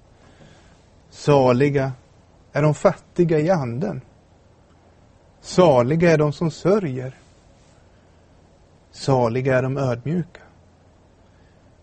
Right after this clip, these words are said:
De är saliga för att de tillhör himmelriket. De ska bli tröstade. De ska ärva jorden. De vandrar på den väg som profeterna vandrade.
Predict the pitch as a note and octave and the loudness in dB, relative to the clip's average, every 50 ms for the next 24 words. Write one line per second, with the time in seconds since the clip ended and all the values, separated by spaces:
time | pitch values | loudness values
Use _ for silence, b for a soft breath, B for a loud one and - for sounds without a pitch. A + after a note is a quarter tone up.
0 | _ _ _ _ _ _ _ _ _ _ _ _ - C#3 C#3 C#3 C3+ B2 - - | _ _ _ _ _ _ _ _ _ _ _ _ -2 0 2 2 2 -2 0 0
1 | C#3 B2 A#2+ A2+ A#2 B2 B2+ C3 B2+ C3 - _ _ _ _ _ _ _ _ _ | 2 2 2 2 0 -2 -4 -6 -6 -8 -10 _ _ _ _ _ _ _ _ _
2 | _ _ _ _ _ _ - E3 D#3 D3+ - D#3 D3+ F#3 G#3 A3 G#3 G#3 - - | _ _ _ _ _ _ -2 -2 -2 0 0 2 4 4 4 4 0 -2 -4 -4
3 | G#3+ F#3 D#3+ D#3+ D#3+ D3+ E3+ E3+ C3+ B2+ A#2 A#2+ C#3+ G#3+ A#3 F#3+ - - - - | -4 -2 -2 -2 -2 -2 -2 -4 -4 -4 -6 -6 -6 -6 -6 -8 -12 -20 -20 -20
4 | - _ _ - - _ _ _ _ _ - _ _ _ _ _ - - F3+ F3 | -20 _ _ -20 -20 _ _ _ _ _ -20 _ _ _ _ _ 0 0 0 0
5 | - - G3+ E3+ E3+ F3+ - - - E3+ - - - - - A#3+ F#3 C#3+ B2+ C3 | 2 2 2 2 2 0 -2 -2 -4 -4 -4 -4 -8 -8 -6 -4 -4 -4 -6 -8
6 | - _ _ _ _ _ b b b b b b b b _ _ _ - - C#3+ | -10 _ _ _ _ _ b b b b b b b b _ _ _ -10 -8 -8
7 | B2+ - - D3+ C3 D3 C#3 B2+ A#2 A#2 B2 A#2+ A#2+ C#3 F#3+ F#3+ D#3+ C3 C3+ A#2+ | -6 -2 0 2 4 4 2 2 0 -4 -6 -4 -2 -2 -2 -2 -4 -8 -10 -12
8 | B2 B2+ - _ - - _ - _ - _ _ _ _ b b b b b b | -14 -16 -18 _ -20 -20 _ -20 _ -20 _ _ _ _ b b b b b b
9 | b b b b b b b _ _ - - - D#3 E3 E3 D#3 E3 D#3 D3 C#3 | b b b b b b b _ _ -8 0 2 4 4 6 6 6 4 4 2
10 | C#3 C#3+ - - D#3 D3 C#3+ C3+ C3+ C#3 C#3 C#3 C#3 - - D3 C#3 E3 D#3 - | 0 0 0 0 0 0 0 2 2 2 2 2 -2 -4 -4 -4 -4 -4 -4 -2
11 | - F3+ G#3+ F#3+ - - D#3 C#3 C3+ B2+ C3 B2+ A#2+ A#2 A#2+ B2 B2 B2 B2+ B2+ | 0 2 2 2 0 -4 -6 -6 -4 -4 -4 -6 -6 -6 -8 -10 -10 -10 -10 -12